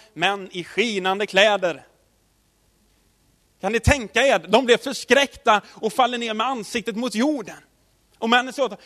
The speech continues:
"Var inte förskräckta. Varför letar ni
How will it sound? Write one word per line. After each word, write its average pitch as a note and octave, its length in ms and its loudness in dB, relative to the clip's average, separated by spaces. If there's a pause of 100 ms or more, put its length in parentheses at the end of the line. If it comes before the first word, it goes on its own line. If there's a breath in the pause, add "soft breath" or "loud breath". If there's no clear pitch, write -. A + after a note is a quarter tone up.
(200 soft breath)
"Var A#3 260 4
inte C4+ 180 -8
förskräckta. D4 720 -10 (720)
Varför C4+ 280 -2
letar B3 480 -2
ni G#3+ 240 -4